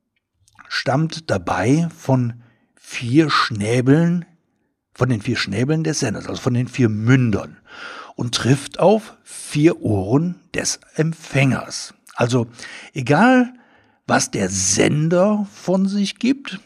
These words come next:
er redet quasi mit vier Mündern, und was der Empfänger empfängt, er hört quasi mit vier Ohren. Sowohl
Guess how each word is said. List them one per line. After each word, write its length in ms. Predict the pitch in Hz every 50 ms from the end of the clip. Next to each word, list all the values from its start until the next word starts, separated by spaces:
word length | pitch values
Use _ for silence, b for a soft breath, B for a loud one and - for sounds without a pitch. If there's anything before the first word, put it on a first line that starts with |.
| - -
er 160 | - 101 90
redet 300 | 87 127 139 135 131 -
quasi 380 | - - 127 107 101 104 110 104
mit 180 | 95 98 - -
vier 320 | - - - - 110 101
Mündern, 600 | 92 90 92 95 92 92 87 92 120 147 202 254
und 180 | 247 214 185 127
was 220 | 139 127 - -
der 260 | - 139 - - - -
Empfänger 680 | 160 175 175 - - - - 113 117 131 123 123 - -
empfängt, 600 | - - - - - - - 95 113 170 196 -
er 280 | - 160 160 147 -
hört 260 | 113 110 123 120 -
quasi 380 | - - 131 127 135 143 175 180
mit 180 | 165 170 - -
vier 420 | - - - 123 123 156 - -
Ohren. 540 | 190 202 190 170 139 104 - - - - - B B B B B B B B B B B
Sowohl 800 | B - 127 120 107 113 127 147 190 226 269 294 311 294 285 285